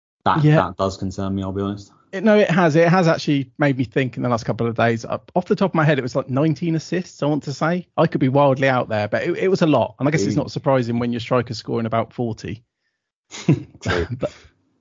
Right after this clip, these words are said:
Speaker 2: but yeah, it, so it's, it's made me think. But I really like, once I actually looked at a couple of weeks ago,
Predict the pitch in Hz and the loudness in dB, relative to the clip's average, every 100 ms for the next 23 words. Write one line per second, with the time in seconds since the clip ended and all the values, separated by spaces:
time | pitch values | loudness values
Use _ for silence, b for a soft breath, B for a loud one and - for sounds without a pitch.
0 | - 151 - _ 185 156 127 190 214 208 | -2 0 0 _ 2 4 4 4 4 2
1 | 175 233 - 214 226 202 - - 127 120 | 2 0 2 2 2 0 -2 -2 -2 -6
2 | - _ _ _ _ _ _ - - 170 | -16 _ _ _ _ _ _ -4 0 2
3 | 170 233 240 214 165 - 202 226 - - | 4 4 4 4 2 2 0 0 -8 -4
4 | 185 214 208 - - 190 202 - - 110 | 2 2 2 0 -2 0 0 -2 -4 -4
5 | 139 139 143 143 - 123 90 107 | -4 0 0 0 -4 -6 -4 -4